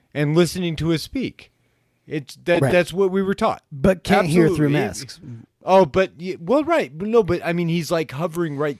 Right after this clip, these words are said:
Speaker 1: there, right?
Speaker 2: I mean, this is the first reason that God hated Halloween, and this is why he hates masks as well. <laughs>
Speaker 1: Well, okay, uh, I was be-, I, I was trying my hand at irony for just a moment. It didn't really <laughs>
Speaker 2: But
Speaker 1: work. We were
Speaker 2: Well,
Speaker 1: taught,
Speaker 2: this is
Speaker 1: we were taught that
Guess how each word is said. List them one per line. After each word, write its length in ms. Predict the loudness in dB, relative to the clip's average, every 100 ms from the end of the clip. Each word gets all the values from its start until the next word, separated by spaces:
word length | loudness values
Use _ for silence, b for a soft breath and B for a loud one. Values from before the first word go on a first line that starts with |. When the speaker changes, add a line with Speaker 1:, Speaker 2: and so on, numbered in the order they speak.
| -4
Speaker 1:
there, 420 | -4 -4 -8 -16 _ _ _
right? 140 | -2 0
Speaker 2:
I 20 |
mean, 200 | 2 2
this 180 | 2 2
is 100 | 2
the 100 | 2
first 300 | 4 4 4
reason 220 | 2 4
that 80 | 4
God 260 | 2 2
hated 260 | 2 0 0
Halloween, 600 | 0 0 2 2 2 0
and 180 | 0 -2
this 120 | -2
is 120 | -4
why 180 | -4 -4
he 40 | -4
hates 300 | -4 -4 -6
masks 480 | -6 -8 -10 -12 -8 -6
as 160 | -6 -6
well. 260 | -4 -4 -8
<laughs> 60 | -16 _ _ b b b b
Speaker 1:
Well, 220 | -6 0
okay, 360 | 2 2 2 2
uh, 160 | 0 0
I 220 | -2 0 2
was 220 | 2 0
be-, 280 | -2 -4 2
I, 340 | 2 4 2
I 20 |
was 200 | 0 -2
trying 460 | -6 -6 -4 -4 -2
my 140 | -2
hand 340 | -2 -2 -4 -4
at 140 | -6
irony 540 | -6 -6 -4 -4 -6 -8
for 180 | -10
just 260 | -10 -10 -10
a 60 | -4
moment. 320 | -2 0 -2
It 80 | -4
didn't 260 | -6 -6
really 200 | -2 0 0
<laughs> 80 |
Speaker 2:
But 220 | 4 4 6
Speaker 1:
work. 300 | 4 2 -2 -14 B B
We 120 | -2
were 80 | 0
Speaker 2:
Well, 40 | 4 4
Speaker 1:
taught, 140 | 6
Speaker 2:
this 160 | 4 2
is 180 | -2 -2
Speaker 1:
we 60 |
were 80 | -4
taught 420 | -2 0 0 -2 -10 _ _ _
that 300 | 0 0 0